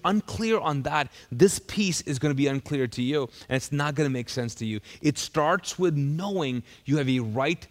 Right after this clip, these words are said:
standing with God by faith. Friends, that's extremely freeing. Again, no longer having pressure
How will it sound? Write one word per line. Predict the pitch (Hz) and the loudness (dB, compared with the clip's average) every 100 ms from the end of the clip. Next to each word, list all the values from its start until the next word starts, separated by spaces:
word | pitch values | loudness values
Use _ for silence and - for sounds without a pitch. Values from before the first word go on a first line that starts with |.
| _ - | _ -16
standing | - - 143 143 143 143 117 120 | -2 2 2 2 2 0 -2 0
with | 135 127 - 113 | 0 0 -4 -6
God | 120 123 120 117 104 | -2 0 0 -2 -4
by | 117 113 113 | -4 -2 -4
faith. | 104 - 120 107 - - _ - | -6 -8 -6 -6 -8 -20 _ -2
Friends, | 151 135 | 0 0
that's | 147 - - | -4 -10 -12
extremely | - - - 147 143 143 143 123 - | -8 -6 0 0 2 2 0 -2 -16
freeing. | - - 135 147 147 113 - _ _ _ _ _ _ - | -20 -8 -2 0 0 -2 -8 _ _ _ _ _ _ -4
Again, | 135 113 156 156 117 - - - | -4 0 2 2 0 -6 -20 -6
no | 123 135 160 | 0 4 4
longer | 170 147 147 147 135 | 2 0 -2 0 0
having | 120 131 131 | 0 0 -2
pressure | - 135 131 - 117 | -2 -6 -4 -2 -4